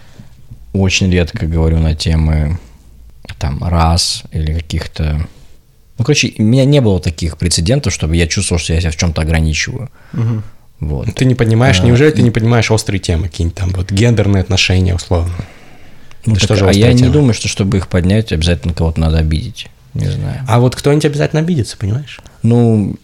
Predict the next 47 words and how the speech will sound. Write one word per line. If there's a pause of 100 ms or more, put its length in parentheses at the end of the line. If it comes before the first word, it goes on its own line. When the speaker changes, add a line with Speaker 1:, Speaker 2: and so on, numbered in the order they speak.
Speaker 1:
я
считаю,
что
если
ты (320)
вот
мы,
мы
щас
сидим,
мы
с-,
мы
о-,
обсуждали
этот
blackface,
мы
же
понимаем,
почему (260)
кому-то
это
не
нравится,
и
мы
понимаем,
что
в
Speaker 2:
Конечно.
Speaker 1:
определённых
ситуациях
это
неуместно,
в
определённых (440)
похуй. (420)
Поэтому
мне
кажется,
что
в
тебе
встроен
какой-то
твой